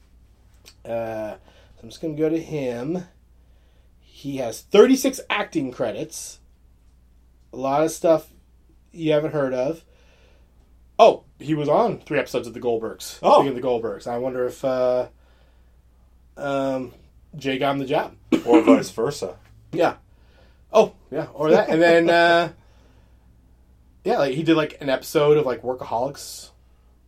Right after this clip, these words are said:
Speaker 2: Uh, yeah, I do actually remember the episode of Workaholics he's on.
Speaker 1: Yeah, uh, episode of Veep. And then
Speaker 2: I don't remember that.
Speaker 1: Yeah, uh, what other
Speaker 2: I'm sure they all just kinda pop in here and there.
Speaker 1: Yeah.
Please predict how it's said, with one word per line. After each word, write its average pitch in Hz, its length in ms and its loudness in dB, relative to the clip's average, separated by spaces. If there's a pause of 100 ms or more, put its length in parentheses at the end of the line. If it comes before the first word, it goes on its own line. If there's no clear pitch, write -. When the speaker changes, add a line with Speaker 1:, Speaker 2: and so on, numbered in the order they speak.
(220)
Speaker 2:
Uh, 135 260 4
yeah, 135 200 0
I 143 140 4
do 139 260 -4
actually 123 320 -2
remember 107 260 -8
the 107 80 -4
episode 104 240 -8
of 98 60 -8
Workaholics 92 500 -12
he's - 140 -20
on. - 140 -20 (100)
Speaker 1:
Yeah, 151 220 -2 (220)
uh, 110 240 -12
episode 127 320 -4
of 123 100 -6
Veep. 151 260 -8 (960)
And 120 200 -10
then 120 840 -6
Speaker 2:
I - 20 -18
don't - 160 -20
remember 160 340 -16
that. 98 380 -18 (720)
Speaker 1:
Yeah, 180 180 -8 (160)
uh, 127 280 -10 (260)
what 147 220 -14
other 143 460 -8 (400)
Speaker 2:
I'm 226 120 -4
sure 277 260 -6
they 269 160 0
all 185 160 2
just 208 180 -8
kinda 185 180 -6
pop - 360 -10
in 135 140 -8
here 117 220 -10
and 127 80 -10
there. 113 240 -10
Speaker 1:
Yeah. 180 220 4